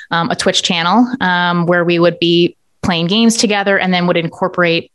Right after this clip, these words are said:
exercise breaks and nutrition advice and take questions from chat. And, um, you know, we were lucky. We were able to become fairly successful, become,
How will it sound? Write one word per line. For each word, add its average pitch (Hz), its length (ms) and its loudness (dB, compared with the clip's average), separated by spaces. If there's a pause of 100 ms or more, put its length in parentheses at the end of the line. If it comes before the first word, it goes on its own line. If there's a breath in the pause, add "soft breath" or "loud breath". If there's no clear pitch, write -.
exercise 170 440 -2
breaks 160 480 -2
and 151 220 2
nutrition 175 440 0
advice 165 380 -2
and 160 100 -6
take - 140 -6
questions 202 380 -2
from 190 100 2
chat. 170 400 -2
And, 156 320 -4 (340 loud breath)
um, 160 320 -2
you 175 60 2
know, 170 80 4
we 165 120 2
were 170 120 2
lucky. 185 360 2
We 180 120 4
were 170 240 2 (540 loud breath)
able 226 220 2
to 233 120 0
become 202 360 0
fairly 196 200 2
successful, 233 560 -2
become, 180 720 0